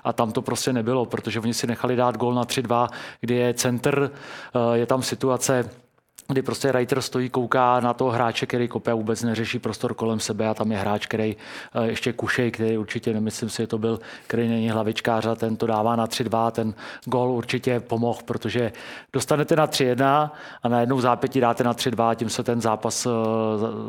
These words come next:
prostě zase znova otevřel. Takže to si myslím, že jsou takový ty věci pro toho trenéra.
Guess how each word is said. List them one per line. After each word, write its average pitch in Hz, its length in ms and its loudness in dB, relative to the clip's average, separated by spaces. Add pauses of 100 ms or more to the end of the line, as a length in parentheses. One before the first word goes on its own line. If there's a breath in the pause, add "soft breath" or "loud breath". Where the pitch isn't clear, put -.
(180)
prostě 107 260 -6
zase 113 220 -2
znova 110 220 0
otevřel. 104 480 -2
Takže 98 300 -6
to 104 100 -8
si - 140 -6
myslím, 123 300 -2
že 113 80 -2
jsou 127 220 0 (380 loud breath)
takový 139 280 -2
ty 151 100 0
věci 135 280 2
pro 131 160 0
toho 139 180 0
trenéra. 131 480 4